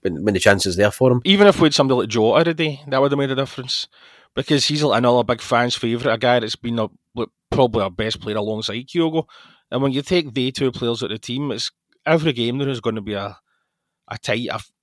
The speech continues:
Speaker 2: like, struggle. Like, I don't think there's gonna be many goals in it. That game the other night may be an anomaly because it was just so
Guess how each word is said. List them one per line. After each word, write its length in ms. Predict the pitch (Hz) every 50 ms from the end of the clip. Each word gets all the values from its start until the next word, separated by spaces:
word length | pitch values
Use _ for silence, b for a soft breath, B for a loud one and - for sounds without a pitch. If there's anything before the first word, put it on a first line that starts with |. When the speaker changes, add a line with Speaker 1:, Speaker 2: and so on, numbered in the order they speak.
| _ _
Speaker 2:
like, 220 | 101 104 - - -
struggle. 520 | - - - 120 127 151 180 170 139 - - 120 127
Like, 180 | 135 127 - - _ _ _ _ _ _ _ _ _
I 100 | 127 120
don't 240 | 110 - 147 147 135
think 200 | 131 139 123 -
there's 120 | 123 107
gonna 160 | 95 120 117
be 60 | 113 110
many 280 | 113 113 113 110 117
goals 320 | 107 107 110 113 110 104 117
in 100 | 131 170
it. 140 | 165 -
That 180 | 143 156 151 139
game 220 | 127 131 123 120
the 80 | 117 113
other 160 | 107 104 110
night 80 | 113 110
may 100 | 113 110
be 140 | 101 113 110
an 120 | 104 107
anomaly 460 | 107 107 110 110 113 123 135 139 147
because 240 | 127 107 - - 98
it 60 | 98
was 100 | 95 95
just 240 | - - - - -
so 220 | - 98 98 95